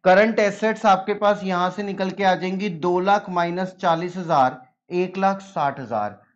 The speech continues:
और करंट रेशियो हमें निकालना है, करंट assets एक लाख साठ हजार और, हाँ,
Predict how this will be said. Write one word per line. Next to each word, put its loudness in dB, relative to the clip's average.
और 2
करंट 0
रेशियो -2
हमें -4
निकालना -2
है, 0
करंट -2
assets -6
एक -4
लाख -2
साठ 0
हजार 0
और, 2
हाँ, -20